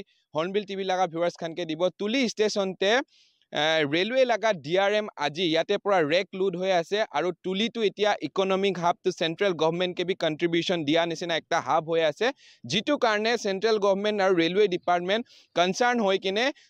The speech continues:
তুলি পৰা ৰেক লোড হৈ কৈ কিনে, আহ, চব মানুহ জানে। আৰু তুলিতে ৰেক লোড হোৱা টাইমতে কি কি প্ৰব্লেম আছে, কি কি প্ৰব্লেম নাই, এইটো লগা ফিল্ড ভেৰিফিকেশ্যন নাং-, আহ, কৰিব নিমিত্তে আজি, আহ, ইয়াতে ডি আৰ এম পহুঞ্চিছে। হৰ্ণবিল টিভিতে তাই কথা কৈছে।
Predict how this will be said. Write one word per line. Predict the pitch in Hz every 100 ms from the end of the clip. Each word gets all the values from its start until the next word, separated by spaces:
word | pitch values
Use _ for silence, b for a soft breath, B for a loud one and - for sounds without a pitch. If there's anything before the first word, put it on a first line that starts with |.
| -
তুলি | 208 262
পৰা | 226 220 220 233
ৰেক | 180 202 190
লোড | 202 190
হৈ | 180 185
কৈ | 190 180
কিনে, | 185 220 254 _ _ -
আহ, | 151 165
চব | 160 277
মানুহ | 269 214 214
জানে। | 185 175
আৰু | 165 170 254 - -
তুলিতে | 196 214 247 254
ৰেক | 196 196 190
লোড | 220 185
হোৱা | 190
টাইমতে | 202 185 190 208
কি | -
কি | 240 262
প্ৰব্লেম | - 165 160 214 208
আছে, | 180 190
কি | 180 208
কি | 240
প্ৰব্লেম | - 180 185 202
নাই, | 202
এইটো | 170 196
লগা | 190 185 196 -
ফিল্ড | 277 247
ভেৰিফিকেশ্যন | 196 202 190 196 208
নাং-, | 196 196 -
আহ, | 165 170 160 175 -
কৰিব | 190 190
নিমিত্তে | 196 185 190 202
আজি, | 175 180 196
আহ, | - - - - 151 160
ইয়াতে | 165 185 185 202
ডি | 170
আৰ | 180 196
এম | 208
পহুঞ্চিছে। | 180 185 190 247
হৰ্ণবিল | 202 180 202 196
টিভিতে | 190 180 196
তাই | 190 185
কথা | 165 196
কৈছে। | 175 180